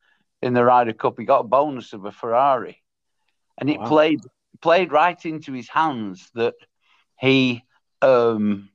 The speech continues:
Speaker 1: only played two matches and he'd won the first. So he actually played his singles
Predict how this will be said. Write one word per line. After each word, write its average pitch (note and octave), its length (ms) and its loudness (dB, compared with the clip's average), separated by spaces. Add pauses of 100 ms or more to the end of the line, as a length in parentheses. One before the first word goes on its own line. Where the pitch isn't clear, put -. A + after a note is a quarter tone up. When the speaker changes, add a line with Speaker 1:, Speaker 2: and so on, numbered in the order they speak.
(640)
Speaker 1:
only D#3+ 260 0
played B2+ 340 -2
two B2 240 -4
matches B2+ 480 -4
and C3 80 -8
he'd C#3 160 -6
won E3+ 220 -4
the D3 80 -6
first. G2+ 340 -4
So C#3+ 80 -6
he C#3 80 2
actually E3+ 400 -2
played C3+ 380 0
his G#2+ 120 -8
singles C3+ 760 -8